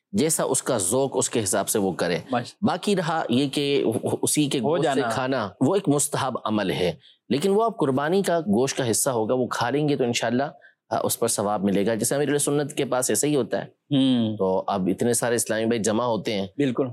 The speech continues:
Speaker 1: تو وہ امیر علیہ سنت کی طرف سے جو قربانی ہوئی ہوتی ہے، آ، غالباً سب سے پہلے نبی پاک صلی اللہ
Speaker 2: صلی اللہ
Speaker 1: علیہ
Speaker 2: علیہ وسلم۔
Speaker 1: وسلم ہی کے نام کا جانور قربان ہوتا ہے، تو اسی کی کچھ کھانے پینے کی چیزیں آتی ہیں۔ اب اتنے سارے بیٹھے ہوتے ہیں تو ان کا تھوڑی وہ،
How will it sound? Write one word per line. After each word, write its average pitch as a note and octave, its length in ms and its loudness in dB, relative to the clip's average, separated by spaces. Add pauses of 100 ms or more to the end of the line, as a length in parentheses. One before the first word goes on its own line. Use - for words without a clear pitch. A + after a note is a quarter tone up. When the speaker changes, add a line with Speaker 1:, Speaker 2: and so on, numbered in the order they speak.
Speaker 1:
تو G#2+ 100 0
وہ A2+ 220 4
امیر A2+ 160 2
علیہ A#2+ 120 2
سنت C3 360 0
کی C3+ 100 -2
طرف B2+ 220 -2
سے B2+ 80 0
جو B2+ 100 2
قربانی A#2+ 420 0
ہوئی C3+ 200 4
ہوتی G#2+ 460 2
ہے، G2+ 100 2 (500)
آ، F#2 220 0
غالباً G#2+ 380 0
سب A2+ 180 -2
سے A2+ 120 0
پہلے A2+ 240 0
نبی A2+ 260 2
پاک A2+ 280 -2
صلی G#2+ 160 -2
اللہ G#2+ 100 0
Speaker 2:
صلی A2+ 60 2
اللہ A2+ 120 0
Speaker 1:
علیہ A2 80 2
Speaker 2:
علیہ A2 60 2
وسلم۔ G#2+ 340 0
Speaker 1:
وسلم A2+ 40 -2
ہی A2+ 140 0
کے A2+ 200 0 (300)
نام G#2 260 0
کا A2 100 0
جانور G#2 340 0
قربان G2 380 0
ہوتا F2+ 240 -2
ہے، F2+ 60 -4 (460)
تو G2 180 2
اسی D3 280 2
کی C#3 180 -2
کچھ A#2+ 280 -2
کھانے A#2 240 -2
پینے A2 220 0
کی G#2 140 -2
چیزیں G2 260 0
آتی F2+ 220 -2
ہیں۔ C3 80 2
اب B2+ 60 2
اتنے A#2 220 0
سارے A#2 260 0
بیٹھے G#2+ 280 0
ہوتے A#2+ 240 0
ہیں A#2 40 -2
تو A2+ 120 0
ان A2 120 0
کا B2 120 0
تھوڑی C3+ 260 0
وہ، A#2+ 300 2